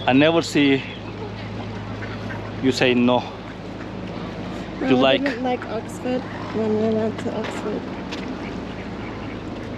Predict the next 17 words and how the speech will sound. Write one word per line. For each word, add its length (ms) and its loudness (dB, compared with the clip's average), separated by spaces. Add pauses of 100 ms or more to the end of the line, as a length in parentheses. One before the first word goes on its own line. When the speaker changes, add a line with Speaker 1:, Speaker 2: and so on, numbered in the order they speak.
Speaker 2:
I 60 0
thought 260 2
it 100 2
was 180 0
very 280 4
overrated. 920 0 (320)
It 120 -2
looked 260 0 (100)
pretty 200 0 (100)
shit. 220 -2 (1500)
What 200 2
did 120 2
you 180 4
think 280 0
of 180 0
Oxford? 540 0 (840)
Speaker 1:
Shit. 320 -2